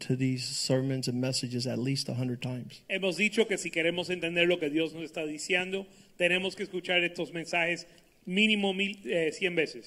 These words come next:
Speaker 1: Because the shock, the shock value is too intense.
Speaker 2: Porque el, eh, tiene un, eh, un efecto de shock demasiado intenso.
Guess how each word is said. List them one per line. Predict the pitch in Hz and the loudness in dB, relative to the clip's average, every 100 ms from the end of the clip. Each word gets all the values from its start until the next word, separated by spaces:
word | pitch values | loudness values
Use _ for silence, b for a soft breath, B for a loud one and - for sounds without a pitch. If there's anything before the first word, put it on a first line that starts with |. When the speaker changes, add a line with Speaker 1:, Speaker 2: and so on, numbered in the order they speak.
| 156 | -4
Speaker 1:
Because | 139 - 131 | -2 -2 -2
the | 123 | -4
shock, | - 151 165 - | -4 -2 -4 -4
the | - 127 | -6 -4
shock | 120 - 160 165 | -2 -2 -2 -4
value | 139 135 131 127 131 | -4 -2 0 -2 -2
is | 120 - | -4 -6
too | - 127 | -6 -4
intense. | 117 - 135 - - - - | -6 -6 -8 -6 -10 -10 0
Speaker 2:
Porque | 185 185 170 165 | 0 2 2 2
el, | 165 165 | 0 -6
eh, | 165 156 151 | -4 -2 0
tiene | 170 180 190 | 2 4 4
un, | 190 185 - - | 0 -4 -10 -2
eh, | 156 151 - | 0 0 0
un | 170 | -2
efecto | 170 185 185 185 | 0 2 2 2
de | 165 | 0
shock | 147 196 180 - - | 2 2 0 -2 -6
demasiado | 156 156 175 165 | -4 0 4 4
intenso. | 156 170 156 123 | 4 2 2 -2